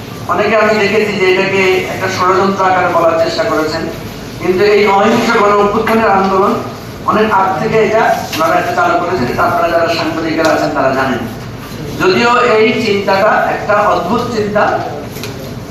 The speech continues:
এই আন্দোলনের যিনি ডাক দিয়েছিলেন আবু মোস্তফা আমিন, ওনাকে আমি বলেছিলাম যে ভাই এই ধরনের উদ্ভট অদ্ভুত চিন্তা বাস্তবায়ন করা কিন্তু খুব সহজ না। যাই হোক, কালকে আমরা দেখলাম যে সরকারের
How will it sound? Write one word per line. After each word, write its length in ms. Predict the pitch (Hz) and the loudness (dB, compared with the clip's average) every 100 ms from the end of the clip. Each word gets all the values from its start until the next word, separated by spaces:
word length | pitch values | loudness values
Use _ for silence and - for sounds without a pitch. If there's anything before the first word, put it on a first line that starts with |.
| - - - | -12 -10 -4
এই 80 | 202 214 | -2 0
আন্দোলনের 460 | 214 214 214 214 208 | 2 2 2 0 0
যিনি 160 | 202 220 202 | 0 0 2
ডাক 120 | 185 185 | 2 2
দিয়েছিলেন 440 | 190 - 220 220 226 170 | 0 0 2 2 2 2
আবু 140 | 180 185 180 | 2 2 2
মোস্তফা 340 | 175 175 170 165 | 0 -2 0 0
আমিন, 180 | 170 196 | 0 0
ওনাকে 220 | 160 170 175 | 0 0 0
আমি 100 | 180 170 | 0 0
বলেছিলাম 400 | 156 165 185 185 165 | 0 0 0 0 0
যে 60 | 156 | 0
ভাই 120 | 160 160 165 185 | 2 2 2 2
এই 100 | 190 - | 2 0
ধরনের 340 | 202 208 202 180 | 0 2 2 2
উদ্ভট 340 | 175 - 214 208 - - - - - - - 175 | 0 0 0 0 -4 -8 -10 -12 -12 -14 -2 0
অদ্ভুত 320 | - 240 220 - | 2 2 0 2
চিন্তা 280 | 185 185 - - - - - | 2 2 2 0 -2 -2 0
বাস্তবায়ন 480 | 330 330 165 170 165 | 2 2 2 2 2
করা 120 | 160 175 175 | 2 0 0
কিন্তু 160 | 185 - | -4 -2
খুব 120 | 196 196 - - - - | -4 -4 -6 -12 -12 -4
সহজ 280 | 160 160 160 160 | 2 2 2 0
না। 80 | - - - - - - - - - - - - - - - 233 - - | -6 -8 -12 -12 -12 -12 -10 -10 -10 -12 -12 -12 -12 -10 -10 -10 -10 0
যাই 140 | 311 240 | 2 4
হোক, 160 | 254 254 254 - | 4 2 -2 -2
কালকে 260 | 196 214 262 247 | 0 2 2 4
আমরা 160 | 247 226 | 4 2
দেখলাম 280 | 220 208 196 202 196 - - 175 | 2 2 2 0 -2 -8 -8 0
যে 80 | 185 180 | 0 2
সরকারের 500 | 180 180 180 214 220 | 2 2 4 4 4